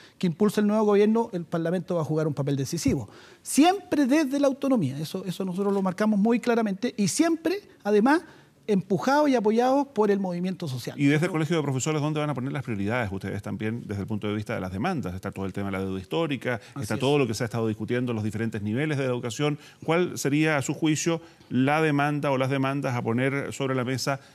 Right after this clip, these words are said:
Speaker 2: este dos mil dieciocho, pensando también en los años que vienen?
Speaker 1: Yo diría que hay cuatro o cinco temas bien centrales. La deuda histórica ciertamente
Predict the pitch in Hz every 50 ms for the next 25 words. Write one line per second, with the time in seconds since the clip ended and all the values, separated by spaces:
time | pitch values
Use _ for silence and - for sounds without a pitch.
0 | _ - 139 127 - 135 123 113 123 123 113 110 101 - - 143 143 135 135 -
1 | 127 - 113 104 - 127 120 117 110 107 110 110 110 107 107 110 107 107 - 120
2 | 156 175 139 104 95 98 - - 214 254 254 269 269 247 254 254 208 - - 277
3 | 254 285 277 - - 277 254 - 262 233 254 247 240 208 196 233 226 - 233 208
4 | 151 180 143 139 156 185 226 240 240 233 233 214 - - 220 214 214 202 170 -
5 | 190 - - 190 190 202 196 - - 202 202 190